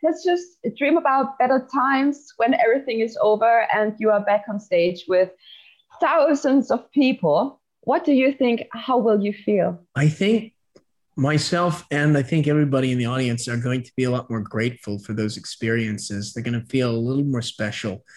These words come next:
Speaker 2: than what we might have taken for granted before. But I think I think people are going to be filled with a renewed energy. I think
Speaker 1: Mm-hmm.
Speaker 2: that after having time to sort of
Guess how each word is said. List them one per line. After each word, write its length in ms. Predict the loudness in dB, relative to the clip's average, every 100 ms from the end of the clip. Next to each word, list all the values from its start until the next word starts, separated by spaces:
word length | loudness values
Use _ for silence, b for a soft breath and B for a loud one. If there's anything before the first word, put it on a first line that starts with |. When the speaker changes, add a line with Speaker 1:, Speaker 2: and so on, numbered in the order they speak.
| B B B
Speaker 2:
than 200 | 0 2
what 180 | 0 2
we 100 | 2
might 180 | 2 0
have 120 | -4
taken 340 | -4 -4 -4
for 100 | -4
granted 420 | -6 -4 -2 -2 -6
before. 380 | -10 -6 -6 -2
But 140 | 0
I 80 | 0
think 400 | 0 -2 -4 -6 _ b b b b
I 40 | -2
think 260 | 0 0
people 200 | 2 2 2
are 60 |
going 260 | 2 2 0
to 100 | -2
be 120 | -4
filled 560 | -4 -2 0 2 2 0
with 220 | -2 -2
a 80 | -4
renewed 680 | -2 -2 0 0 2 0 -2
energy. 680 | -2 0 -2 0 0 0 -4 -10
I 40 |
think 320 | -4 -2 -2
Speaker 1:
Mm-hmm. 60 | -4 -8 _ b b
Speaker 2:
that 60 | -4
after 200 | -2 -2
having 340 | 0 0 0
time 340 | -2 0 0 -2
to 100 | -4
sort 220 | -4 -2
of 180 | -2 -4